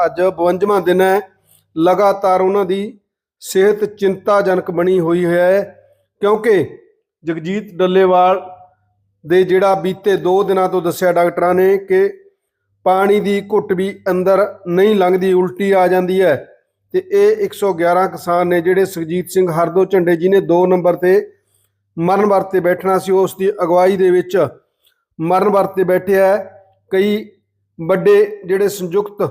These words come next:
ਕਿਸਾਨ ਮੋਰਚਾ ਗੈਰ ਰਾਜਨੀਤਿਕ ਦੇ ਵੱਡੇ ਆਗੂ ਹੈ, ਜਿਹੜੇ ਸੂਬਾਈ ਆਗੂ ਨੇ, ਉਹ ਵੀ ਇਸ ਮਰਨ ਵਰਤ ਦੇ ਉੱਪਰ ਬੈਠੇ ਹੈ। ਜ਼ਿਲ੍ਹਿਆਂ ਦੇ ਆਗੂ, ਬਲਾਕਾਂ ਦੇ ਆਗੂ ਵੀ ਇਸ ਮਰਨ ਵਰਤ ਦੇ ਉੱਪਰ ਬੈਠੇ ਹੋਏ ਹੈ। ਸੋ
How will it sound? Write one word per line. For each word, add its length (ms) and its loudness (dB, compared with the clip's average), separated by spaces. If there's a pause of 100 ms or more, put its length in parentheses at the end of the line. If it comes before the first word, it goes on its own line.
(360)
ਕਿਸਾਨ 360 -2
ਮੋਰਚਾ 380 2
ਗੈਰ 240 2
ਰਾਜਨੀਤਿਕ 460 0
ਦੇ 120 -2
ਵੱਡੇ 320 -2
ਆਗੂ 320 0
ਹੈ, 60 0
ਜਿਹੜੇ 200 0
ਸੂਬਾਈ 440 0
ਆਗੂ 280 0
ਨੇ, 220 2 (500)
ਉਹ 180 4
ਵੀ 180 2
ਇਸ 180 0
ਮਰਨ 220 -2
ਵਰਤ 280 -2
ਦੇ 100 0
ਉੱਪਰ 400 0 (300)
ਬੈਠੇ 440 2
ਹੈ। 240 2 (460)
ਜ਼ਿਲ੍ਹਿਆਂ 380 2
ਦੇ 180 2
ਆਗੂ, 320 0
ਬਲਾਕਾਂ 480 0
ਦੇ 140 0
ਆਗੂ 260 0
ਵੀ 220 -2 (480)
ਇਸ 260 2
ਮਰਨ 240 0
ਵਰਤ 300 -2
ਦੇ 160 0
ਉੱਪਰ 400 0 (500)
ਬੈਠੇ 380 0
ਹੋਏ 220 2
ਹੈ। 260 0 (320)
ਸੋ 120 -4